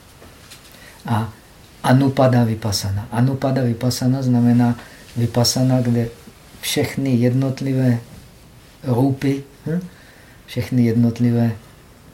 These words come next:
faktory tělesnosti a všechny jednotlivé faktory, eh, netělesnosti, neboli vědomí, hm?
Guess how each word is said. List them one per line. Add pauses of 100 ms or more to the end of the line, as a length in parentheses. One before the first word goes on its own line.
(120)
faktory
tělesnosti (220)
a
všechny
jednotlivé
faktory, (920)
eh, (240)
netělesnosti, (640)
neboli (640)
vědomí, (380)
hm?